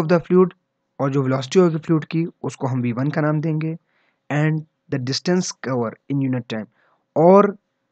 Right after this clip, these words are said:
जो डिस्टेंस वो कवर करेगा टाइम में, उसे हम del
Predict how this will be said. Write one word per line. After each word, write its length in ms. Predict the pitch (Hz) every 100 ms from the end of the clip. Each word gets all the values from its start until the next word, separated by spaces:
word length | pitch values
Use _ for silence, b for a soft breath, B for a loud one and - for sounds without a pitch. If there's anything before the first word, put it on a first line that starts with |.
| _ _
जो 520 | 131 127 160 160 160
डिस्टेंस 640 | 151 135 135 - 196 208 170
वो 80 |
कवर 280 | 151 151 139
करेगा 640 | 131 131 127 120 131 139 151 _ _ _ _ _ _ _
टाइम 220 | 131 131
में, 220 | 127 131 131
उसे 320 | 135 143 151
हम 320 | 131 135 127
del 200 | 135 135